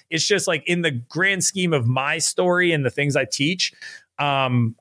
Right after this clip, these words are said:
I just think there's a huge disconnect. So, like, it's awkward. You know, it's kinda like I go in there and I'm, like, ready to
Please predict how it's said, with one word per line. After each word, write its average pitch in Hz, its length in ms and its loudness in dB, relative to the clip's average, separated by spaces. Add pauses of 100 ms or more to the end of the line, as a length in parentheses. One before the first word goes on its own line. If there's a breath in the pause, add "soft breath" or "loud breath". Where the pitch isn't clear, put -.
I 156 160 -2
just 165 280 -2
think 143 200 -2
there's 120 180 0
a 107 60 0
huge 120 400 -4
disconnect. 160 760 -4
So, 147 160 0
like, 131 340 -4 (360 loud breath)
it's 170 260 -2
awkward. 175 640 0
You 156 80 -2
know, 165 120 0
it's 156 100 -2
kinda 190 260 -2
like 160 200 0
I 139 80 -2
go 147 220 0
in 156 160 0
there 156 180 2
and 147 80 -2
I'm, 135 100 -2
like, 131 180 -2
ready 131 340 0
to 120 280 -2